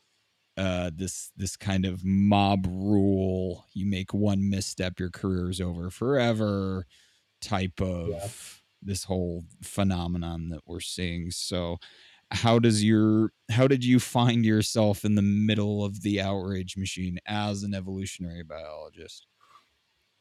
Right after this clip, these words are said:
Speaker 2: It's kind of a weird, weird trajectory. Um, <laughs> so I guess a, a lot of it had just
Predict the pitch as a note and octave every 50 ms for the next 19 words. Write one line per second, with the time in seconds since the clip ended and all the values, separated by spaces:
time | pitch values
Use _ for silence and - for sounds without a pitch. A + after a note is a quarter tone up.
0 | _ _ _ - - - - D#3 D3 B2 A2 G#2+ G#2 A#2+ B2 B2 A#2+ A2+ A2+ -
1 | - - - _ _ _ _ _ _ _ - C3+ C3+ B2 A#2+ - A#2 G#2+ - A2+
2 | A2+ A#2 - G#2+ G#2 G#2 G#2 G#2 - - - _ _ _ - B2+ A#2 A2+ A2 G#2+
3 | G#2+ A2 A2 - - - _ - B2 G#2+ G#2+ - F3 - - _ _ _ _ _
4 | _ _ _ _ _ _ _ _ _ _ _ _ _ - - - D3 C#3+ C#3 E3
5 | E3+ E3 - - A#2+ A#2 A#2+ - A2 A#2+ - A#2+ A#2+ A#2+ C3 C#3 C#3+ D3 C#3+ B2+
6 | A#2+ A#2 B2 A#2+ A#2+ A#2 A#2+ A#2 A2+ - - -